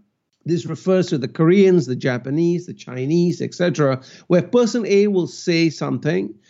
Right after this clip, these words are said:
and then there'll be a pause. Then person B speaks, there'll be a pause, then person A speaks, et cetera. So there's always a pause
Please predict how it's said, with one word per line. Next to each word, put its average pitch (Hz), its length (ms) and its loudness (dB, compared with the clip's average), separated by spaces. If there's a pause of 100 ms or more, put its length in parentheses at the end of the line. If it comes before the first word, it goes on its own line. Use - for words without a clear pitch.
(180)
and 156 120 2
then 185 140 2
there'll 165 200 0
be 156 200 0
a 127 140 -4 (180)
pause. 165 1040 -2 (1900)
Then 110 240 -8
person 143 340 0
B 185 260 4
speaks, 190 600 0
there'll - 140 -10
be 104 140 -4
a 104 60 -2
pause, 170 840 0 (640)
then 104 200 -6
person 107 340 -4
A 156 200 2
speaks, 147 720 0
et 107 140 -8
cetera. 107 320 -2
So 104 80 -2
there's 127 160 -2
always 226 500 2
a - 160 -6 (220)
pause 180 800 0